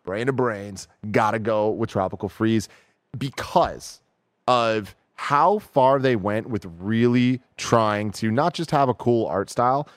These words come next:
but to make it part of the gameplay. Every single platform you see in this game has a reason for being there. It's part of the background. It's not just floating platforms. Everything is part of the world.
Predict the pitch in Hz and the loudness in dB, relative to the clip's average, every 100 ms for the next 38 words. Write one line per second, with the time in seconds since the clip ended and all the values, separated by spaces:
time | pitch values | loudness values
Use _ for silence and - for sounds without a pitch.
0 | _ - 120 123 120 131 131 - - 120 | _ -2 0 2 2 2 0 -4 0 0
1 | 117 107 95 87 98 87 87 65 - _ | 0 -4 -6 -4 -2 -2 -6 -8 -14 _
2 | _ _ 180 202 185 208 - 196 185 170 | _ _ -2 -2 -6 -8 -2 0 0 -2
3 | - 156 139 131 113 110 127 - 147 135 | 0 0 0 -4 -2 -2 -4 -4 -6 -4
4 | 131 117 127 127 104 78 _ - 127 127 | -4 -4 -2 0 -2 -8 _ -4 -2 -2
5 | 101 123 139 139 123 123 95 98 113 95 | -4 -6 -4 -4 -2 -4 -2 -2 -2 -2
6 | 73 50 - - 120 - - 139 165 - | -6 -10 -10 -2 -2 -4 0 2 2 0
7 | 135 127 107 120 123 - 104 90 101 131 | -2 -2 -2 0 0 -2 -6 -4 -8 0
8 | 156 143 139 - - 123 147 139 113 113 | 0 0 -8 -12 0 2 4 0 0 -2
9 | 110 - 85 62 - - _ - 160 170 | -2 -4 -12 -12 -18 -20 _ 0 0 0
10 | 165 175 151 - 143 143 127 104 98 104 | -2 -2 -2 0 0 0 -2 -4 -2 2
11 | 117 117 | 2 2